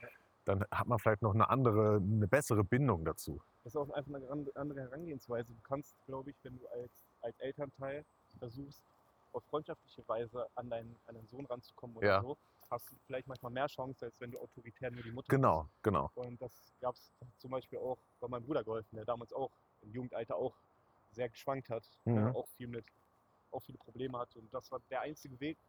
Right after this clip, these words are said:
Speaker 1: sagt meine Mutter bis heute, wie sie durch ihn rankommen konnte,
Speaker 2: Mhm.
Speaker 1: also durch ihn durchdringen konnte, so.
Speaker 2: Ja.
Speaker 1: Weil die Muttergeschichte hat nicht mehr geklappt.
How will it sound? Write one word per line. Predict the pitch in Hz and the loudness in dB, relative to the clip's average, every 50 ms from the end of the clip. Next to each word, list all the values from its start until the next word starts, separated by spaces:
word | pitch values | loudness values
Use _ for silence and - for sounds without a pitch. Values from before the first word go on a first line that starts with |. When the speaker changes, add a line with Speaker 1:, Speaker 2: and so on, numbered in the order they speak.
| _ _ _ _ - | _ _ _ _ -10
Speaker 1:
sagt | - 117 - | -10 -8 -8
meine | 123 120 123 | -8 -8 -8
Mutter | 135 - - 127 | -8 -8 -8 -10
bis | 127 123 - | -12 -8 -6
heute, | 135 143 - - 131 120 - | -6 -6 -6 -6 -12 -14 -12
wie | 127 123 | -12 -12
sie | 123 123 - | -12 -12 -10
durch | - 127 123 - | -10 -10 -10 -10
ihn | 127 123 120 - _ _ _ _ _ _ _ - 117 _ _ _ - - - - | -12 -14 -14 -14 _ _ _ _ _ _ _ -20 -20 _ _ _ -18 -14 -8 -6
rankommen | 156 190 208 - 135 117 113 | -4 -4 -4 -4 -6 -8 -8
konnte, | - 113 107 107 101 | -6 -4 0 2 4
Speaker 2:
Mhm. | 98 | 4
Speaker 1:
also | 104 104 104 107 | 2 0 -2 -4
durch | 127 123 143 | -8 -10 -10
ihn | 127 117 - - | -10 -10 -6 -6
durchdringen | 165 220 - - - 123 120 113 | -6 -6 -6 -10 -12 -12 -12 -12
konnte, | - 120 113 104 107 104 | -10 -12 -12 -12 -12 -12
so. | 104 117 135 - | -8 -4 0 2
Speaker 2:
Ja. | 98 87 95 - _ _ _ - | 4 4 2 0 _ _ _ -4
Speaker 1:
Weil | 123 127 131 131 135 131 - _ _ _ _ _ _ _ _ - | -2 -2 0 0 -2 -4 -4 _ _ _ _ _ _ _ _ -10
die | 123 135 | -6 -4
Muttergeschichte | 139 147 156 - 151 147 147 - - 147 - - 151 | -2 -2 0 0 -2 -4 -4 -8 -14 -8 -2 0 0
hat | 147 - | 0 0
nicht | 160 135 - | -2 -8 -6
mehr | 156 151 | -6 -6
geklappt. | 143 - - 185 190 196 | -6 -6 -2 -2 -2 -2